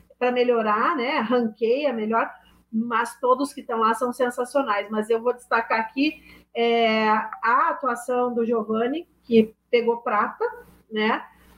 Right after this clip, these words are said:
Porque esse, esse rapaz, ele não tinha conquistado pódio no Mundial ainda. E quando ele foi pra, foi a única prova que eu assisti de perto, porque no Bolt Control a gente fica longe, eu não consigo ver as provas.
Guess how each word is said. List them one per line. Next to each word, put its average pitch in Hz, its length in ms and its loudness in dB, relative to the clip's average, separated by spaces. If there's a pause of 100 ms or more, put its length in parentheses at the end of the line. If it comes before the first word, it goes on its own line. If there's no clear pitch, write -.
(140)
Porque 269 300 2
esse, 285 300 0
esse 254 580 0
rapaz, 254 560 0
ele 285 180 -2
não 302 320 -2
tinha 330 440 -2
conquistado 285 600 0
pódio 254 460 0
no 240 120 -2
Mundial 220 500 0
ainda. 190 540 -4 (760)
E 254 200 2
quando 320 340 0
ele 415 200 0
foi 330 220 -2
pra, 294 300 -2
foi 320 160 0
a 330 60 2
única 440 260 0
prova 339 300 2
que 349 80 -10
eu - 20 4
assisti 320 540 -2
de 320 100 -2
perto, 262 500 -2
porque 240 320 0
no 262 160 -2
Bolt 262 280 0
Control 262 400 -2
a 262 40 0
gente 269 160 -10
fica 285 200 0
longe, 302 580 0
eu 214 100 2
não 247 200 -2
consigo 269 680 -2
ver 285 240 2
as 220 180 -4
provas. 208 540 -2